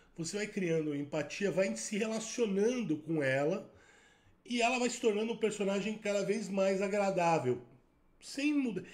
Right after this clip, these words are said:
detalhe, sem ela mudar o jeito dela muito. Claro que tem uma alteração no jeito dela, porque afinal de contas era o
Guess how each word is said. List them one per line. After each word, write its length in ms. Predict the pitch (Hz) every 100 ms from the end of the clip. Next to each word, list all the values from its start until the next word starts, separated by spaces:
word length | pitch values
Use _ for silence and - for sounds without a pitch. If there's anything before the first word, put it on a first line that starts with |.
| - -
detalhe, 540 | 247 262 240 185 120
sem 360 | - - 190 214
ela 140 | 220
mudar 640 | 208 160 143 151 185 285
o 80 | 180
jeito 400 | 131 156 165 165
dela 420 | 131 135 160 185 180
muito. 500 | 160 175 143 113 - - - - - _
Claro 260 | 277 277 175
que 100 | -
tem 140 | 156
uma 140 | 160 175
alteração 720 | 175 190 240 - 277 269 233
no 140 | 151
jeito 300 | 127 135 151
dela, 480 | 143 151 165 127 - - - -
porque 220 | 156 175
afinal 280 | 160 170 160
de 120 | 139
contas 340 | 135 165 190
era 120 | 247
o 140 | 233